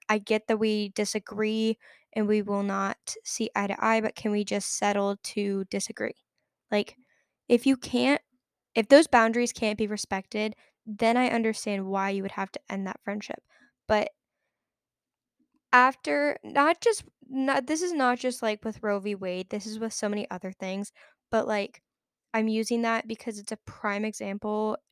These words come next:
during this time period of our lives right now and within all of America,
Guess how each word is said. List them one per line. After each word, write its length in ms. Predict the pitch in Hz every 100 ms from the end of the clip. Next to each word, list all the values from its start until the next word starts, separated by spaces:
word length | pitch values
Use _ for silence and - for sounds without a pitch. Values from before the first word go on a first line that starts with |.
| 208
during 600 | 202 202 196 196 202 208 _ _
this 240 | 208 208
time 380 | - - 190 196
period 440 | 208 202 202 208 196
of 120 | 190
our 160 | 196 196
lives 360 | 190 185 190
right 160 | 233 240
now 320 | 247 254 277 - - - _
and 420 | - 202 196 196 - - -
within 680 | 208 - - 196 196 202 208 _ _ _ _ _
all 200 | 208 202
of 80 | 214
America, 600 | 208 202 190 202 233 262